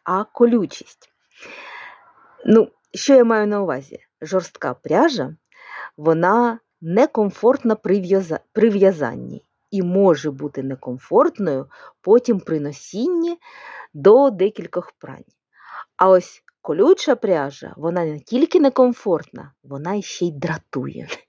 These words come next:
<laughs> Оце для мене сама велика різниця між, е, такими ви-, видами пряжі. Але тим не менш,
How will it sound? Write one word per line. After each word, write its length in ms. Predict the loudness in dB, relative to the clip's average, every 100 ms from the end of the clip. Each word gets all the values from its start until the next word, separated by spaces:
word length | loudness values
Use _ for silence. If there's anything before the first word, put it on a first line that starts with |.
| _ _
<laughs> 540 | 0 4 4 4 2
Оце 300 | -8 -4 -4
для 200 | 0 -2
мене 380 | 0 0 0 -2
сама 460 | -4 -2 -2 -2 0
велика 500 | 2 4 2 0 -2 -6 -14 -6
різниця 840 | -4 -4 -6 -2 0 0 0 -4 -4 -14 -6
між, 440 | 0 0 0 -6 _ _ _ -12
е, 300 | -4 -2 -4 -8 _ _
такими 380 | 0 2 2 2
ви-, 140 | -2
видами 440 | 0 0 2 0
пряжі. 400 | -2 -6 -10 -14 _ _ _ _ _ _ _ _ _ _ -20 _
Але 240 | 4 4
тим 180 | 2 0
не 140 | 0
менш, 400 | 0 0 -2 -8